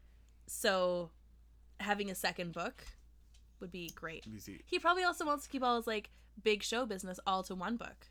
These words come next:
Speaker 2: That's
Speaker 1: This
Speaker 2: true.
Speaker 1: might not come out till he's, like, seventy.
Speaker 2: Oh, you're right. He's probably planning ahead.
Speaker 1: Yeah.
Speaker 2: The best, one of my favorite parts of the book is the embarrassing theater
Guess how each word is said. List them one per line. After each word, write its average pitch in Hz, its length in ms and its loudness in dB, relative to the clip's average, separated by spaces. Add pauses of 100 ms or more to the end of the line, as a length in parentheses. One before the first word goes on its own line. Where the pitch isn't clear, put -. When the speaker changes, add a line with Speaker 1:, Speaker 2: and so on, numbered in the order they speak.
(140)
Speaker 2:
That's 120 180 0
Speaker 1:
This 226 140 2
Speaker 2:
true. 220 80 -2
Speaker 1:
might 277 120 2
not 220 180 0
come 220 120 -2
out 220 80 -4
till 202 100 -6
he's, 180 140 -6
like, 170 120 -8
seventy. 190 440 -10 (180)
Speaker 2:
Oh, 107 380 0
you're 92 100 -8
right. 95 320 0
He's - 80 -14
probably 113 240 -4
planning 117 280 -2
ahead. 120 360 -2
Speaker 1:
Yeah. 208 240 -2 (400)
Speaker 2:
The 131 140 2
best, 147 320 6
one 151 120 4
of 165 60 2
my 143 120 6
favorite 120 260 2
parts 117 240 0
of 110 80 -2
the 113 60 2
book 104 360 0
is 113 180 -4 (200)
the 120 160 -2
embarrassing 110 640 0
theater 95 540 -4